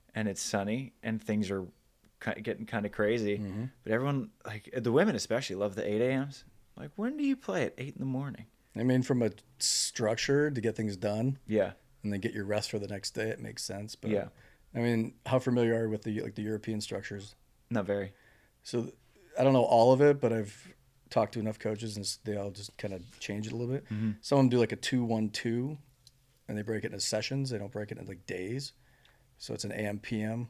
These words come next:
Speaker 1: Okay.
Speaker 2: A M P M, A M P M.
Speaker 1: Interesting.
Speaker 2: And they'll go, like, A M P M, A M off, A M P M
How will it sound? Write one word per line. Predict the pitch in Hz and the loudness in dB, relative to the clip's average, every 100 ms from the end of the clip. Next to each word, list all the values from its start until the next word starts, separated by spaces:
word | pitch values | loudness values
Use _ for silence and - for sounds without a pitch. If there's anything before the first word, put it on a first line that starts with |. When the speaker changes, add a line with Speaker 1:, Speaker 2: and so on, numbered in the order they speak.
| - _ - | -12 _ -8
Speaker 1:
Okay. | 104 104 107 | -2 0 0
Speaker 2:
A | |
M | 104 | -4
P | - 113 | -6 -6
M, | 104 104 | -4 -6
A | |
M | 101 95 | -8 -8
P | - | -8
M. | 113 143 - - - - - | -6 -6 -8 -16 -20 -14 -8
Speaker 1:
Interesting. | 107 - 98 | -6 -6 -4
Speaker 2:
And | 107 | -4
they'll | 104 | -4
go, | 101 101 | -4 -4
like, | 98 98 | -4 -6
A | 107 | -6
M | 104 101 | -6 -6
P | - 107 | -6 -4
M, | 104 104 - _ _ _ _ _ - | -4 -8 -14 _ _ _ _ _ -4
A | |
M | 110 104 104 - | -2 -2 -6 -2
off, | 101 101 - - _ _ _ _ - _ _ _ _ | -2 -2 -8 -20 _ _ _ _ -20 _ _ _ _
A | 107 | -6
M | 104 98 | -6 -6
P | 117 | -6
M | 104 104 | -6 -6